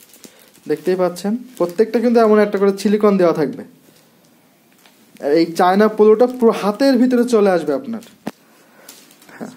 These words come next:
একদম ছেড়ে দিলে একদম জায়গায় চলে যাবে। এই যে all over print দেওয়া আছে,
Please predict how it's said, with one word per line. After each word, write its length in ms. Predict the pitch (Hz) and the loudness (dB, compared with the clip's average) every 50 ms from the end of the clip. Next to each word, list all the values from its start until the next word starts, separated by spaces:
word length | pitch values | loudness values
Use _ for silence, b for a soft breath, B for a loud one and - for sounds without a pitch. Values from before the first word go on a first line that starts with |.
| - _ - - - _ _ - _ _ _ - - - | -20 _ -20 -20 -20 _ _ -20 _ _ _ -20 -14 -8
একদম 380 | - 151 156 151 143 143 123 110 - - b b b b b b b _ _ _ - | -4 -4 -4 -4 -4 -6 -6 -6 -8 -14 b b b b b b b _ _ _ -10
ছেড়ে 260 | - - 196 202 208 | -4 0 2 4 4
দিলে 220 | 202 202 214 233 233 | 4 4 2 2 2
একদম 280 | 220 202 190 220 214 | 0 0 0 0 0
জায়গায় 260 | 190 190 170 165 147 - | 2 2 2 0 0 0
চলে 160 | 139 127 117 | 0 -2 -2
যাবে। 220 | - 104 - - - - _ _ _ b b b b b b b b b b b b b b - - | -4 -6 -10 -14 -18 -20 _ _ _ b b b b b b b b b b b b b b -10 -6
এই 60 | 156 | -2
যে 60 | 160 | 0
all 220 | 143 151 160 165 175 | 2 2 2 2 2
over 160 | 175 185 190 185 185 185 | 2 2 0 0 0 0
print 380 | 180 180 180 190 196 208 202 | 2 2 2 2 0 0 0
দেওয়া 280 | 196 190 185 185 185 185 | 0 0 2 2 2 0
আছে, 240 | 180 180 - - | 0 -2 -4 -8